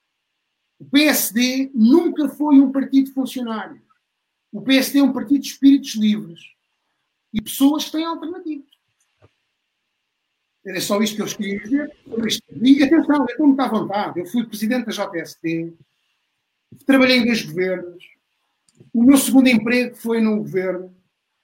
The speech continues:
mas, ao mesmo tempo, dei aulas na Faculdade de Direito de Lisboa, fui advogado no segundo maior escritório da Península Ibérica, abri duas empresas, também tive azar numa, enfim.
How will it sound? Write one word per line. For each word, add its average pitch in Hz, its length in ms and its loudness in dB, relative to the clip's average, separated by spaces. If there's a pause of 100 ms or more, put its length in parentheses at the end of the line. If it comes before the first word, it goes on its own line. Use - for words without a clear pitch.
(240)
mas, 190 520 -6
ao 175 100 -8
mesmo 196 300 -2
tempo, 180 320 -2 (360)
dei 190 160 -4
aulas 160 260 -2
na 175 120 -6
Faculdade 180 360 -2
de 196 80 -4
Direito 196 200 -6
de 202 60 -16
Lisboa, 208 580 -2 (640)
fui 196 140 0
advogado 175 400 0
no 175 60 -2
segundo 185 240 -4
maior 180 160 -2
escritório 180 440 -2
da 175 80 -2
Península 180 340 -4
Ibérica, 180 640 -2 (520)
abri 170 240 0
duas 165 220 2
empresas, 170 760 -2 (140)
também 160 440 -4 (120)
tive 151 180 -8
azar 156 220 -4
numa, 170 440 -2 (180)
enfim. 135 300 -12